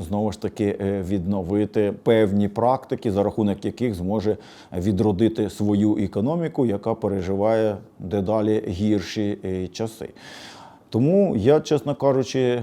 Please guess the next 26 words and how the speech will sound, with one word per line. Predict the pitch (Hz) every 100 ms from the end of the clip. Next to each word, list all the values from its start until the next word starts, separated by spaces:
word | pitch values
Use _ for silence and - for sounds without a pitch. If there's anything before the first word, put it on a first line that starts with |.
| 117
дуже | 110 120 110 117 113
скептично | - 127 - 143 107 101 92
ставлюся | - 104 95 98 92 95 92
до | 101
того, | 98 123 117
що | - 92
росіяни | 95 - 101 113 113 110 -
зараз, | 98 98 98 95 -
е, | 98 95 92 -
погодяться | 104 92 117 107 101 - 95 95 92
на, | 98 101 98 101 101 95
е, | 98 95
будь-яку | 92 110 90 92 98 - 104 104 101 - - - -
фіксацію | - 127 - 151 90 - 92 95 -
наявних | 101 113 120 98 98 92
результатів. | 107 117 151 95 80 80 -
Причому | 95 127 117 113 107 95 - 92 95 92
в |
цьому | 92 110 107 101
контексті | 101 101 120 - - 104
дуже | 101 95 104 95
багато | 101 101 101
хто | - 107
згадує | 95 101 101 101
корейський | 113 110 104 - 104
варіант. | 95 110 147 196